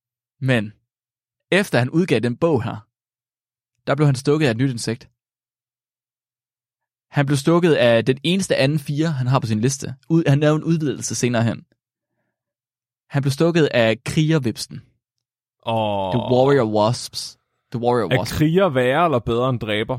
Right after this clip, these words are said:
Speaker 1: Ja, hvem ved? Det kan du måske få, få svar på, når du hører beskrivelsen her. Fordi han har ikke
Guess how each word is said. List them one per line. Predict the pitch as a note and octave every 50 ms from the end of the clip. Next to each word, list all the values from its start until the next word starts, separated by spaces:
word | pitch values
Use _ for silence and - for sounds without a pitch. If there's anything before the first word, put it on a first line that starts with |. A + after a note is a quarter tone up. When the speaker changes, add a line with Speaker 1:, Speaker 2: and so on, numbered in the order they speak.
| A2+ -
Speaker 1:
Ja, | G#2+ G#2+ G#2
hvem | G#2 A#2+ B2 A#2 B2
ved? | A#2+ A#2+ A#2+ B2 B2+ _ _ _ _ _ _ _ _ _ _ _ - -
Det | C3+
kan | C#3 C3+
du | A#2+
måske | A#2 - C#3 C#3 B2
få, | A#2+ B2 A2+ G#2+ G#2+ G#2+ G#2+ G#2+
få | - -
svar | C3 A#2 B2 B2+
på, | A#2 A#2+ G#2+
når | G2+
du | G2 A2
hører | A2+ A#2+ A#2
beskrivelsen | A2+ - - B2 A#2 - - G#2
her. | G#2+
Fordi | - - C3 C3 C3 - _ _ _ _ _ _ _ _ -
han | C#3+ D3+ D3+
har | D#3 D#3+ E3+
ikke | F3+ -